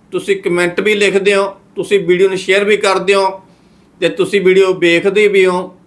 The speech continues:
ਤੇ ਇਸ ਕਰਕੇ ਮੈਂ ਪ੍ਰਮਾਤਮਾ ਅੱਗੇ ਬੇਨਤੀ ਕਰਦਾ, ਅਰਦਾਸ ਕਰਦਾ ਕਿ ਸਾਰੇ ਤੁਸੀਂ ਮਾਈ ਭਾਈ, ਭੈਣ ਭਰਾ, ਦੋਸਤ ਮਿੱਤਰ,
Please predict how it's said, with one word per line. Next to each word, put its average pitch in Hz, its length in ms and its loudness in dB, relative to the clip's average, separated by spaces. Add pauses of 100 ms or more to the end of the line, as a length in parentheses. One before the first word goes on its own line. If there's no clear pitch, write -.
(320)
ਤੇ - 180 -10
ਇਸ 185 120 -2
ਕਰਕੇ 196 320 -2
ਮੈਂ 190 400 0
ਪ੍ਰਮਾਤਮਾ 175 600 -2
ਅੱਗੇ 175 200 0
ਬੇਨਤੀ 165 420 -2
ਕਰਦਾ, 180 400 0
ਅਰਦਾਸ 165 360 -2
ਕਰਦਾ 180 520 -2 (360)
ਕਿ 190 80 -4
ਸਾਰੇ 185 400 0
ਤੁਸੀਂ 190 320 -2
ਮਾਈ 160 300 0
ਭਾਈ, 175 560 -2 (800)
ਭੈਣ 190 300 0
ਭਰਾ, 190 640 0 (180)
ਦੋਸਤ 175 460 -4
ਮਿੱਤਰ, 180 580 0